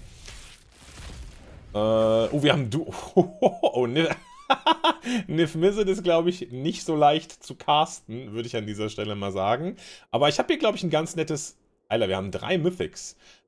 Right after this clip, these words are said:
hab hier, glaub ich, ein ganz nettes Abzan-Deck. Doom Whisperer ist eine der besten Mythics aus Guilds of Ravnica.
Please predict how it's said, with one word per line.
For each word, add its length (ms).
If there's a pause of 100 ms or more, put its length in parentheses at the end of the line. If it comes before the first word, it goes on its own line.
hab 80
hier, 80
glaub 180
ich, 120
ein 60
ganz 220
nettes 360
Abzan-Deck. 720
Doom 200
Whisperer 380
ist 120
eine 200
der 100
besten 340
Mythics 440
aus 360
Guilds 200
of 100
Ravnica. 600